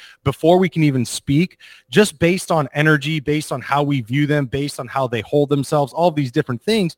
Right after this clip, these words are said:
So socially, I looked at my uncle from a very young age. He was also my godfather. So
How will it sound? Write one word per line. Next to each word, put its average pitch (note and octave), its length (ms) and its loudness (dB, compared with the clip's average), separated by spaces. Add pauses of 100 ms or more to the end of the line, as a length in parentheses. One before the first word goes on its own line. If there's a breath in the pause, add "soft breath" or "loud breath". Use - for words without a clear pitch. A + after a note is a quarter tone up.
(320 soft breath)
So E3 280 4
socially, F3 720 2
I D3 140 4
looked E3+ 260 -2
at F3+ 80 -2
my C#3+ 160 -4
uncle C#3+ 380 -2
from C#3 180 -4
a B2 60 4
very D#3 280 2
young C#3+ 200 -2
age. D3+ 180 -4
He D3+ 60 -6
was C#3 80 -6
also G3 180 -2
my D#3 140 0
godfather. A#2+ 600 -4
So - 120 -10